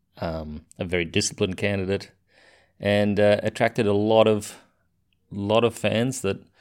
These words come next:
um, know him in the past, uh, know the character of the man, um, liked what he stood for, uh, returning to an approach where members are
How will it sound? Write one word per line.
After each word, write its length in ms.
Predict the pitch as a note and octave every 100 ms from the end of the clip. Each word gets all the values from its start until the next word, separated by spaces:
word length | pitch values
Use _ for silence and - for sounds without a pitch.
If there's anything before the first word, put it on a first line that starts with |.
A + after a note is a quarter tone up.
| - - _ _ _ G2+
um, 500 | G2 F#2+ F#2 F2 - -
know 340 | F#2 F#2+ G#2
him 340 | G#2+ G#2+ G#2+ -
in 120 | G2+
the 80 | F#2+
past, 580 | - G2 B2+ - - - _ _ -
uh, 200 | E2 D#2
know 320 | F2 F#2 G2 G2
the 120 | F2
character 460 | - G2+ G#2+ A2
of 100 | G#2
the 80 | G2+
man, 380 | G2 G#2+ D3 E3+ - _ _
um, 340 | - E2 E2 E2+
liked 300 | F#2 G#2+ A2
what 80 |
he 80 | G2
stood 340 | - - A#2+ A2+
for, 360 | B2+ D3 F#3+ D#3 _ -
uh, 380 | D#2+ E2 - - _ _ _ _ -
returning 640 | F2 G#2+ G2+ G2 F#2 F#2 _ _ _ -
to 160 | - G2
an 80 | F#2
approach 480 | F#2 - G#2 G#2
where 380 | G2+ F#2 F#2 F2+ - _ _
members 500 | - G2+ G#2+ G#2+ G2+
are 300 | F#2 F#2 F2+